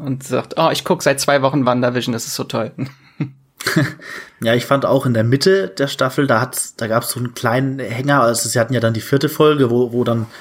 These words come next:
Speaker 2: komplett so von der Außensicht, äh, erklärt wurde, was da jetzt überhaupt vor sich geht, so ein bisschen. Da-, das war ja dann die Folge, die so praktisch unsere Sichtweise aufgegriffen hat und das dann so erklärt hat. Und dann fand ich die Folge danach, da hat's dann auch so ein bisschen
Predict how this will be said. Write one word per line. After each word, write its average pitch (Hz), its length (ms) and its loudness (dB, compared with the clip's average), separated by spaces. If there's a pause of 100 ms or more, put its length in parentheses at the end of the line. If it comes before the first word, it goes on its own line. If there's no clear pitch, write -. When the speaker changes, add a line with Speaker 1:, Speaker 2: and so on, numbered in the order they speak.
(100)
Speaker 2:
komplett 131 460 0
so 123 340 2 (260)
von 123 220 0
der 113 260 2
Außensicht, 156 640 2
äh, 120 260 2
erklärt 131 480 0
wurde, 139 300 2
was 110 140 0
da 135 80 2
jetzt 127 180 2
überhaupt 117 320 -2
vor 113 220 2
sich 139 200 -4
geht, 156 200 0
so 160 80 2
ein 156 60 -2
bisschen. 156 300 2
Da-, 110 140 2
das 107 200 -2
war 110 80 4
ja 110 60 4
dann 113 120 0
die 110 60 -2
Folge, 113 280 0
die 110 140 0
so 104 240 -2 (200)
praktisch - 280 -4
unsere 139 380 2
Sichtweise 139 600 2
aufgegriffen 135 560 -2
hat 139 160 2
und 113 100 -2
das 113 120 -2
dann 110 240 -2
so 117 260 -2 (380)
erklärt 120 400 0
hat. 131 120 4
Und 117 120 2
dann 117 120 4
fand 131 220 2
ich 127 80 0
die 123 100 -8
Folge 135 280 4
danach, 117 360 2
da 123 160 0
hat's 135 180 -4
dann 123 140 0
auch 127 160 -2
so 127 140 -6
ein 120 60 -6
bisschen 143 560 0